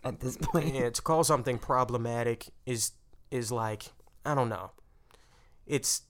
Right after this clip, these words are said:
Speaker 2: to say it's kind of a problem.
Speaker 1: Mm-hmm.
Speaker 2: If it's a problem, just say it's a problem.
Speaker 1: Mm.
Speaker 2: Problematic is just a,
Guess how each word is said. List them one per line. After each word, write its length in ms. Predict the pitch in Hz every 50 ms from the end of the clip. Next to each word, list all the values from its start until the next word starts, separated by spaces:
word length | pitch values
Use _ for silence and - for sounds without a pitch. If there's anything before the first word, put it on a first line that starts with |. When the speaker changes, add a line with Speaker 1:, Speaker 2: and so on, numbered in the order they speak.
| - -
Speaker 2:
to 140 | - 147 123
say 260 | - - 175 165 160
it's 140 | 147 - -
kind 380 | - - - 156 147 139 127
of 80 | 127 110
a 60 | 117
problem. 540 | 117 - - 120 110 - - - - - - - - - - - - - - -
Speaker 1:
Mm-hmm. 340 | 139 127 117 117 120 123 135 135 - - - _ - - - - - - - - - - - - - - - - - - -
Speaker 2:
If 100 | 147 -
it's 120 | 160 - -
a 40 |
problem, 380 | - - 180 180 185 170 156 147
just 140 | 123 113 -
say 120 | 160 143
it's 100 | 127 -
a 40 | -
problem. 420 | - - 131 117 107 104 101 101 - - - - - 123
Speaker 1:
Mm. 200 | 135 131 120 117 - - - - - - - - - - - - - _ - - _ - - - _ - - - - - -
Speaker 2:
Problematic 680 | - 151 147 139 135 135 127 131 131 127 123 120 117 131
is 180 | 123 117 110
just 260 | 107 - 127 117 - 127
a, 100 | 117